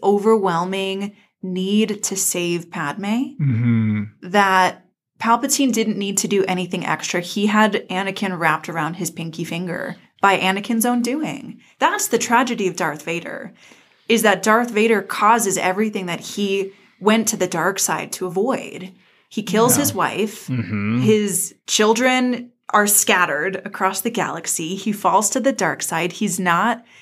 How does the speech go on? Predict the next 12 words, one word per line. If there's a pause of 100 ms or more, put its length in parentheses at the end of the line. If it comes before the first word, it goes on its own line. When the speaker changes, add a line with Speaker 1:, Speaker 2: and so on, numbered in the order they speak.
(220)
Speaker 1:
seemingly
the
chosen
one.
He
gives (120)
everything
up,
including
his (400)
healthy (400)
body,